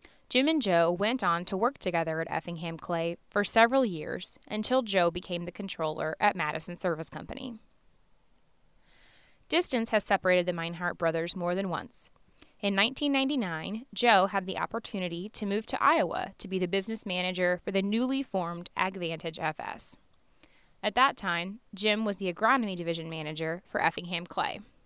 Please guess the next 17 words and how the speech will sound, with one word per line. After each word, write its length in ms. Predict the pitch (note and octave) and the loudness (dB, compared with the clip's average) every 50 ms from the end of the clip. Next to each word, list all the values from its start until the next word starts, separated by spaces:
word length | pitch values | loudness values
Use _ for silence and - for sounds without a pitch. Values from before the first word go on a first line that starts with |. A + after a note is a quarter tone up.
| _ _ _ _ _ - - _ _ _ _ _ _ _ _ _ | _ _ _ _ _ -20 -20 _ _ _ _ _ _ _ _ _
In 120 | - A3+ A#3 | -6 -4 -2
two 160 | - C#4+ D4 | -2 2 6
thousand 320 | D#4 D4 D4 D4 E4 D#4+ | 8 8 8 6 4 -2
four, 420 | - - F#3+ F3+ E3+ E3+ G3 B3 B3 - | -4 -2 0 0 2 2 2 0 -2 -2
Joe 300 | - - G#3+ G#3+ A#3+ C4+ | 2 6 8 8 8 6
moved 340 | A#3+ G#3 G3 F#3 F#3 - - | 4 2 0 0 -2 0 2
back 240 | F#3+ E3+ E3 - - | 2 2 2 2 2
home 380 | - C4 B3 F#3+ D#3+ F3 G3 | 2 2 2 2 0 -4 -6
to 100 | G#3 - | -8 -6
become 400 | G#3 G3 G3+ - - G3 F#3 F3+ | -4 -4 -4 -2 -2 -2 -2 -2
the 80 | F3 E3+ | -2 -2
chief 280 | - - C4 C4+ D4+ - | -2 -2 -2 -2 -2 0
financial 500 | - A#3 G#3 G3 G3 G3+ G3+ - F#3 F3 | 0 0 0 0 -2 -2 0 2 2 4
officer 580 | D#3+ E3 - - E3+ - D#3+ D3+ F3 F3 E3+ _ - | 4 2 0 -4 -6 -4 -2 -4 -4 -4 -8 _ -4
for 160 | - - E3+ | 0 2 2
Effingham 420 | E3+ E3 - F3 E3+ E3+ E3+ E3+ | 2 2 0 -2 -2 -4 -4 -6
Clay. 380 | E3+ - - - - - - | -6 -6 -6 -4 -4 -4 -6